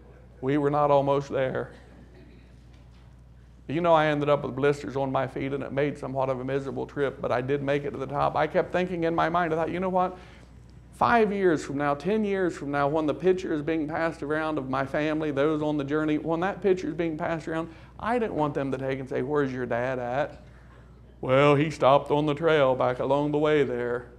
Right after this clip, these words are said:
He's too much of a sissy to make the trip.'" I wouldn't let 'em do that, Brother Whalen. I wouldn't do it.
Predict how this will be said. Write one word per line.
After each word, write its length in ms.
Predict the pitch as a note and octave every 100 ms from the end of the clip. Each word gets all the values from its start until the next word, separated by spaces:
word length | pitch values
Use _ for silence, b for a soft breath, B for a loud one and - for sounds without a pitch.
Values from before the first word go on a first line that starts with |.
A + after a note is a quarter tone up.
| - - - - - -
He's 240 | E3 D3+
too 120 | C#3+
much 240 | C#3+ C#3+ C#3+
of 100 | A#2+
a 40 |
sissy 380 | A#2 D#3 D3 D3+
to 80 | C#3
make 200 | C3+ C3
the 80 | C3
trip.'" 340 | D3+ C3+ B2
I 140 | F#2+
wouldn't 200 | A3+ C#4
let 140 | G#3+ D#3+
'em 100 | C#3+
do 140 | C3
that, 280 | C4 D#3+ -
Brother 160 | B2 B2
Whalen. 340 | A#2+ B2 D#3
I 80 | F3
wouldn't 260 | E3+ E3+
do 200 | F#3+ D4
it. 160 | D#4 -